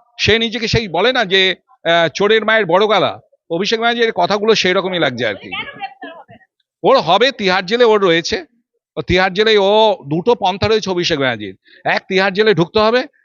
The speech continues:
Speaker 1: আর নয়তো ওকে দেশ ছেড়ে পালাতে হবে।
Speaker 2: আমাদের ইডি সিবিআই কি করেছে দশ বছরে? ইডি সিবিআই কি
Speaker 1: ইডি সিবিআই কি করছে ও বুঝতে পারবে। এর মধ্যে সবে তো আমার লিপস অ্যান্ড বাউন্স এতে ডিরেক্টরদের নামে চার্জশিটে জমা পড়েছে,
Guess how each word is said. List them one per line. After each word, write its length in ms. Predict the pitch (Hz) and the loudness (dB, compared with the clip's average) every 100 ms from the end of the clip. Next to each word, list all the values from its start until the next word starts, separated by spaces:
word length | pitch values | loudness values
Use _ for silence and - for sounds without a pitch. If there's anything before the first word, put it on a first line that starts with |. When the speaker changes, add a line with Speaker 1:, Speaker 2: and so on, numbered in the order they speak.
| - | -6
Speaker 1:
আর 160 | 165 208 | -4 -2
নয়তো 300 | 165 175 196 | -2 -2 -2
ওকে 280 | 226 202 | 0 0
দেশ 240 | 147 156 - | 0 -4 -2
ছেড়ে 160 | 185 | -2
পালাতে 300 | 101 127 107 | -2 -2 -2
হবে। 160 | 101 98 | -4 -4
Speaker 2:
আমাদের 260 | 92 - - | -8 -16 -20
ইডি 220 | 370 381 | -20 _
সিবিআই 280 | 392 415 427 427 | _ -20 -20 -20
কি 120 | 466 | -20
করেছে 300 | 440 370 - | -16 -18 -18
দশ 180 | 554 554 539 | -18 -18 -20
বছরে? 320 | - 659 719 | -20 _ -20
ইডি 420 | - _ _ 359 | -20 _ _ -20
সিবিআই 440 | 392 - 403 151 175 | -20 -20 -4 -2 2
কি 60 | |
Speaker 1:
ইডি 100 | 240 | 0
সিবিআই 340 | - 202 226 233 | 0 0 0 0
কি 160 | 214 | -2
করছে 280 | 208 226 254 | 0 0 0
ও 40 | |
বুঝতে 300 | 226 180 151 | 0 0 0
পারবে। 360 | 208 214 214 302 - _ _ | 0 0 0 -4 -10 _ _
এর 120 | 160 | -4
মধ্যে 200 | 170 214 | -2 -2
সবে 260 | 208 170 208 | -2 0 0
তো 100 | 202 | 2
আমার 260 | 208 208 202 | 0 0 -2
লিপস 180 | 185 | -2
অ্যান্ড 200 | - 208 | -2 -2
বাউন্স 260 | 190 196 170 | -2 -4 -2
এতে 240 | 220 233 | 0 2
ডিরেক্টরদের 640 | 170 175 196 214 196 208 196 | 2 2 2 0 0 0 0
নামে 180 | 180 202 | -2 0
চার্জশিটে 420 | 170 165 196 208 | 0 0 -2 0
জমা 200 | 175 196 | 2 2
পড়েছে, 400 | 247 247 160 | 2 0 -4